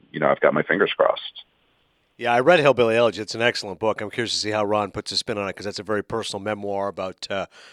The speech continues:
Speaker 2: maybe a segment of the population we don't really appreciate as much as we should. Um, was there a chance, Rob, that you could adapt your book yourself? Was that, did they, "Hey, you can write the screenplay," or was it, <laughs> yeah, that would have been great.
Speaker 1: You, well, actually, uh,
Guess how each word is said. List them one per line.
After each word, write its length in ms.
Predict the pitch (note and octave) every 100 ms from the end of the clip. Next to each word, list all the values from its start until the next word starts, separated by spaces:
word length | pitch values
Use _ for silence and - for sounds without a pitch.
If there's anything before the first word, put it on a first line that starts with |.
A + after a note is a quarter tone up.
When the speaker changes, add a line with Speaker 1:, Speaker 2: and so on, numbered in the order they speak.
| _
Speaker 2:
maybe 160 | - D3+
a 60 | C3
segment 240 | D3+ C3+
of 40 |
the 80 | B2+
population 480 | C3+ B2+ B2 A#2+ -
we 60 | A2+
don't 140 | A#2
really 120 | A2
appreciate 380 | G#2 A#2+ A2 A2
as 140 | G2+
much 180 | G#2 G#2
as 80 | F#2
we 80 | F#2+
should. 320 | - C3 G2+ - - -
Um, 320 | D3 C#3 C#3+ -
was 160 | D3+ D3+
there 100 | G#3+
a 60 |
chance, 340 | - G3 G#3+ A3
Rob, 140 | G3+
that 100 | D3
you 140 | D3+
could 120 | F#3+ F#3
adapt 440 | C#3+ E3+ G3+ -
your 80 | C#3
book 240 | E3 -
yourself? 440 | C3 - E3 E3 -
Was 120 | A#2
that, 100 | D3
did 140 | C3
they, 240 | B2+ C#3 C3
"Hey, 220 | D3+ C3
you 140 | C#3 E3
can 160 | E3+
write 100 | E3+
the 60 | C#3+
screenplay," 400 | - E3+ F#3+ F3+
or 40 |
was 160 | C3+ A#2+
it, 140 | B2+ - - -
<laughs> 100 | A#2
yeah, 120 | G3 D#3+
that 100 | A3
would 80 |
have 40 | E3+
been 100 | C3+
great. 320 | B2 C#3 F3+ _ _ _ _ _ _ -
Speaker 1:
You, 100 | A3
well, 220 | B2 C#3+
actually, 520 | A2+ D3 - D3 C#3+ -
uh, 360 | G2+ F2+ E2